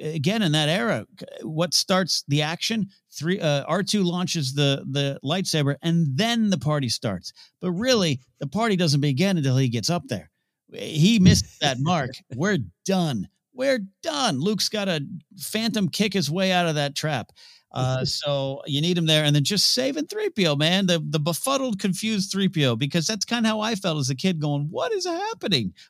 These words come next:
Speaker 1: What is happening?" But R two's got the plan, so I, I love R two there.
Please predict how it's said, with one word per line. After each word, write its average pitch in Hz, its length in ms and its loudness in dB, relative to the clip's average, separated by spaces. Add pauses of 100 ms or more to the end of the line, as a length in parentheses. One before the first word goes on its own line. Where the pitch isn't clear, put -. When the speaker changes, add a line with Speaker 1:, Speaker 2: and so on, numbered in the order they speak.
Speaker 1:
What 262 160 -6
is 403 100 -6
happening?" 190 460 -4
But 107 120 -8
R 110 140 -2
two's 123 240 -6
got - 220 -8
the - 80 -20
plan, 78 320 -14
so 90 260 -10 (140)
I, 101 180 -8
I 107 80 -6
love 101 220 -6
R 82 100 -12
two - 180 -20
there. - 160 -20